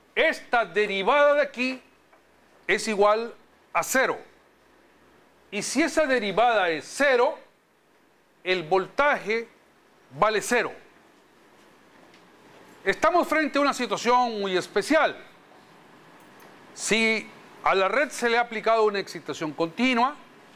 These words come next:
tenemos que el voltaje en los extremos del inductor es igual a cero, a pesar de que a través del inductor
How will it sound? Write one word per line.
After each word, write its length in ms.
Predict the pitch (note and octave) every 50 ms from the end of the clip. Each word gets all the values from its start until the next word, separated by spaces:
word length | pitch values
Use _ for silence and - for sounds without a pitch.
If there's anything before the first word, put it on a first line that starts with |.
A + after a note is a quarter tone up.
| - - - - - - - - - - - - - - - - - - -
tenemos 420 | - G3+ A#3+ C#4+ D#4+ D#4+ D#4+ - -
que 120 | - G#3+
el 80 | G#3+ G3+
voltaje 500 | F3+ G3+ G#3 G#3 - C#4 D4+ B3+ A#3+ C4
en 60 | A#3+
los 180 | A3 G3 - F#3+
extremos 420 | D3+ - - B3 C4 C4 B3 A3
del 140 | G#3+ G3 F#3
inductor 680 | F#3 F3 D#3+ D#3+ - - - C4+ C4+ B3 A3 - - -
es 200 | - G#3+ A3 -
igual 260 | G3+ F#3 F#3+ F#3+ F#3
a 40 | E3
cero, 400 | - - - C4+ B3 G#3+ A#3+ D#4 - - - - - - - - - - - - - - - -
a 120 | D#3+ F3+ -
pesar 600 | - - A3 G#3 - - B3+ D4 C4+ G3+ - E3+ - - - - - - - - - - C3+ C#3+
de 160 | F#3 F#3 F#3+
que 160 | - G3 G3
a 100 | F#3 F#3
través 500 | - F#3 F3 E3+ F#3 A#3 B3+ G#3 - -
del 220 | F#3 G3+ F#3+ F#3 F#3
inductor 800 | G#3 A#3 A3+ G#3+ F#3 A3 G3 E3+ - - - F#3 E3 C#3 D3